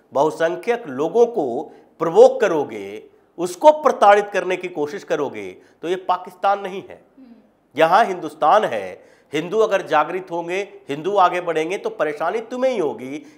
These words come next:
Speaker 1: ये वो काम करने से पहले तुम्हें सोचना चाहिए। ऐसे ही उत्तर प्रदेश में मुजफ्फरनगर दंगे में भी हुआ।
Speaker 2: हम्म।
Speaker 1: मुजफ्फरनगर में भी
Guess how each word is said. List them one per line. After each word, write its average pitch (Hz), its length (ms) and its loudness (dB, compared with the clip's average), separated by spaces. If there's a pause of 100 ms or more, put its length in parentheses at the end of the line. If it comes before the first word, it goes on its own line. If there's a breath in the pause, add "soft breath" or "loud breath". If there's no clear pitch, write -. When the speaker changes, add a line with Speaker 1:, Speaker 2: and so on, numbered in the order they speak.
Speaker 1:
ये 240 460 0 (100)
वो 175 140 -2
काम 185 300 2
करने 165 320 -6
से 208 120 -8
पहले 226 300 -2
तुम्हें 165 240 -6
सोचना 120 360 -8
चाहिए। 90 380 -16 (280 soft breath)
ऐसे 185 280 4
ही 240 160 0
उत्तर 214 300 -2
प्रदेश 190 400 -4
में 123 240 -8 (220)
मुजफ्फरनगर 165 580 -6
दंगे 185 240 -6
में 196 160 -8
भी 190 80 -10
हुआ। 180 220 -6
Speaker 2:
हम्म। - 440 -14
Speaker 1:
मुजफ्फरनगर 160 640 0
में 226 140 0
भी 117 400 -6